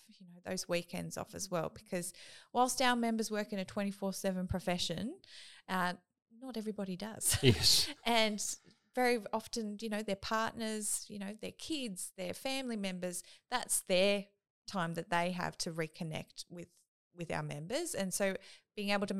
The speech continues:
Speaker 1: make sure that our members have those times as well to be able to do that, an adequate number of times to do that with their family is really important.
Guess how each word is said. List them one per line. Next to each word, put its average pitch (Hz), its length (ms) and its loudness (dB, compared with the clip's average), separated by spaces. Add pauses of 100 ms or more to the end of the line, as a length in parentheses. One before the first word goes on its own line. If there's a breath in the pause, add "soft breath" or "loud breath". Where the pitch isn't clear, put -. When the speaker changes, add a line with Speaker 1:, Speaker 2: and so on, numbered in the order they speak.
Speaker 1:
make 180 100 -4
sure 185 220 -2
that 170 140 -4
our 165 80 0
members 160 320 -4
have 165 200 -6
those 156 220 -2
times 156 340 -4
as 147 140 -10
well 147 320 -6
to - 60 -14
be 185 100 -6
able 165 160 -8
to 165 100 -6
do 156 220 -8
that, - 260 0
an 170 200 -8
adequate 160 420 -4
number 165 460 -2
of 139 100 -10
times 147 320 -10
to - 140 -4
do 180 240 2
that 165 200 2
with 170 200 -8
their 156 100 -4
family 160 380 -8
is 160 180 -8
really 147 240 -8
important. - 380 -12